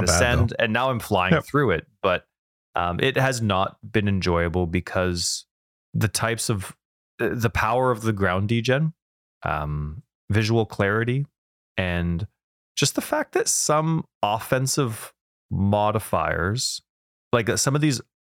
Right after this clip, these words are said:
Speaker 2: offensive arch nemesis modifiers, are available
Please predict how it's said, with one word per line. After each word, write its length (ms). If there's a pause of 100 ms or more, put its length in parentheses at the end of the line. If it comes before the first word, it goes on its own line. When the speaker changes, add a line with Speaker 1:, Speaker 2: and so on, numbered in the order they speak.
(160)
Speaker 2:
offensive 720
arch 280
nemesis 460
modifiers, 880 (500)
are 160
available 880